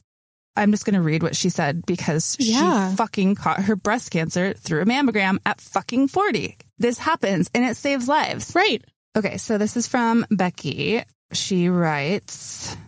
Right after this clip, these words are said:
Speaker 1: "I haven't posted about this personally until now, but I was diagnosed with breast cancer this year only because my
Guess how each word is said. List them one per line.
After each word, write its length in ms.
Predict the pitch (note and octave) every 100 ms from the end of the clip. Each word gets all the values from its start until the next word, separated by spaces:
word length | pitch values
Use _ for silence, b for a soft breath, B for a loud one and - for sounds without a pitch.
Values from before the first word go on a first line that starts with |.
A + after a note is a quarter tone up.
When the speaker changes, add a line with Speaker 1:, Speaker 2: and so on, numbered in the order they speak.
| -
Speaker 1:
"I 40 | G3
haven't 340 | G3+ A#3 D4
posted 340 | B3 A#3 B3+ A3
about 200 | G3+ E3+
this 160 | G#3
personally 580 | - F#3 E3+ F#3 F3 E3+
until 340 | E3 F3 F3 E3+
now, 400 | D3+ C#3+ F2+ E3+
but 140 | F3 -
I 160 | F3
was 160 | G3 G3
diagnosed 540 | F3 E3 F3 C3+ -
with 100 | F#3
breast 240 | - - -
cancer 420 | D#3+ D#3+ E3 E3+
this 300 | E3+ F#3 -
year 300 | E3 D#3 D3+
only 440 | F#3 F3+ G3+ B3 B3+
because 580 | C4+ - F#3+ E3 D3+
my 160 | F#3